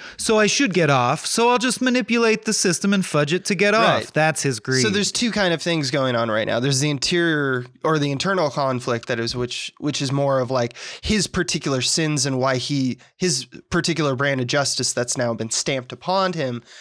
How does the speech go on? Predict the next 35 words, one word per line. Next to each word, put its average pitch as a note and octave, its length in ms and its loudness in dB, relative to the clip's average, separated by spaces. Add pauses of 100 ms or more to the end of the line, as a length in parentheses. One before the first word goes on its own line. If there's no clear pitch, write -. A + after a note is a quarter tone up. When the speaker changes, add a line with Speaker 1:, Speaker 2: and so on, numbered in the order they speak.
(180)
Speaker 2:
and C#3+ 140 -2
how D3 160 0
horrifying C#3+ 600 0
that A2 180 0
is, G#2+ 180 -4 (300)
but F3+ 100 0
also G3 240 0
the F3 120 0
horrifying E3 580 0
aspect D3 580 0
that C#3 180 2
is C3 200 -2
not F3+ 320 0
inspected B2+ 840 -4
by A#2+ 160 0
the A#2+ 80 -2
movie. A#2+ 460 -2 (240)
And C3 100 -4
I C#3+ 120 0
don't D3 180 0
know C#3+ 160 0
if C3+ 120 -6
it's B2+ 200 -6
inspected A#2 840 -6
by A2 220 0
the, G#2 260 -2
uh, G2+ 360 0 (340)
novel C#3 400 -2
as A#2 120 -6
well, C3 360 0
'cause A#2 180 -4
I A2+ 80 0
haven't A2 260 -2
read C3 260 2
it. G2+ 200 2